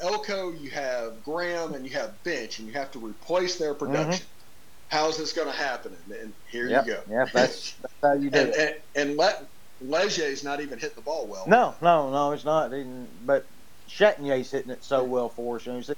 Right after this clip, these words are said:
Speaker 2: him moving
Speaker 1: Yeah.
Speaker 2: up the lineup a little bit. I, I really like Chatagnier at the bottom of the lineup. I want him to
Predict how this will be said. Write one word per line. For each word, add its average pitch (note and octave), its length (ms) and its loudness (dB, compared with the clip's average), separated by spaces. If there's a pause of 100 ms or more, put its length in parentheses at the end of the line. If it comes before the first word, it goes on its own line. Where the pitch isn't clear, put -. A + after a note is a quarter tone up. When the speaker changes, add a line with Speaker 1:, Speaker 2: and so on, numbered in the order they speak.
Speaker 2:
him C#3 180 -2
moving C#3 260 0
Speaker 1:
Yeah. C#3 80 0
Speaker 2:
up - 120 -6
the A#2+ 60 -12
lineup C3 340 0
a A#2+ 40 -12
little C#3 200 -2
bit. C3 200 -2
I, C3+ 120 4 (800)
I G3 100 12
really G3+ 240 4
like C#3+ 240 0
Chatagnier C#3 480 0
at A2+ 80 -8
the A2+ 60 -10
bottom B2 340 2
of A2+ 120 -6
the G#2 60 -10
lineup. A2+ 400 -2
I C#3+ 100 4
want D3+ 260 -2
him D3 460 -2
to B2 340 -2